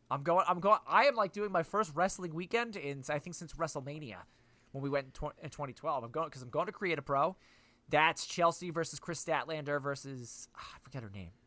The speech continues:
It's, it's one of their students in a triple threat women's match, which is gonna be awesome.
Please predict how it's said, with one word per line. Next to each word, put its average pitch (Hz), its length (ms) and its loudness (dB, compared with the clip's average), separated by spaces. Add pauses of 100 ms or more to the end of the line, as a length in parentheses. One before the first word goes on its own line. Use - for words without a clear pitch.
(180)
It's, - 180 -16 (280)
it's 139 160 -12
one 147 100 -2
of 131 60 -4
their 123 100 -2
students 98 540 -8 (480)
in 143 60 0
a 143 80 2
triple 156 240 -2
threat 131 220 0
women's 120 240 -6
match, 110 240 0
which 117 100 -8
is - 60 -12
gonna 101 180 -6 (140)
be 113 100 -6
awesome. 123 400 0